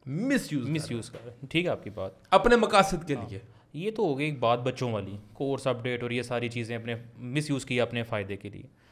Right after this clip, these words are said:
Speaker 2: मैंने एक पॉइंट आपसे डिस्कस करता हूँ। आपने अली मिर्ज़ा साहब को भी अपनी डिबेट्स में बड़ी बार बुलाया।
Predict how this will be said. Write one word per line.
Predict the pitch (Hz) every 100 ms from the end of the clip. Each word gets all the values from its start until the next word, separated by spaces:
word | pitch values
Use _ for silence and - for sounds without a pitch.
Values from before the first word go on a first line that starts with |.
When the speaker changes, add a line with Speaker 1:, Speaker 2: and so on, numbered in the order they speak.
| _ -
Speaker 2:
मैंने | 185 214
एक | 208
पॉइंट | 135 131
आपसे | 123 135
डिस्कस | 110 117 - 110
करता | 104 98 101
हूँ। | 104 -
आपने | 151 156
अली | 165 151
मिर्ज़ा | 156 139 143
साहब | 139 123
को |
भी | 127 127
अपनी | 120
डिबेट्स | 120 117 113 123
में |
बड़ी | 113 110
बार | 107 104
बुलाया। | 98 92